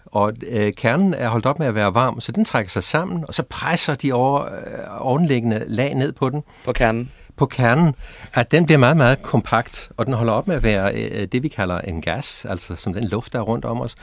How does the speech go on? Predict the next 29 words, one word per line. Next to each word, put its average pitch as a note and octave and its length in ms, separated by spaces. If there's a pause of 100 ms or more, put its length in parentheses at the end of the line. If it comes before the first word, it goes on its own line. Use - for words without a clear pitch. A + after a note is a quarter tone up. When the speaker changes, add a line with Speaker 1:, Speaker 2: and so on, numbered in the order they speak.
Speaker 2:
Ja. C#3+ 120
Speaker 1:
og A2 100
det A2+ 100
bliver, G2 460
øh, F2 280 (260)
degenereret F#2+ 540
stof. - 340 (100)
Øh, F2+ 300 (1160)
elektronerne D3+ 800
er G#2+ 280
blevet G2+ 240
pakket G2 340
så - 120
tæt - 300
sammen, G#2+ 440 (400)
at - 200
de, A2+ 200
øh, F#2 600 (720)
har - 180
nået C3 400
en A#2+ 120
ny D#3+ 180
grænse A#2+ 360
for, A2 120
hvor F#2+ 80
tæt - 280
de A2 80
kan - 120
pakkes. G2+ 580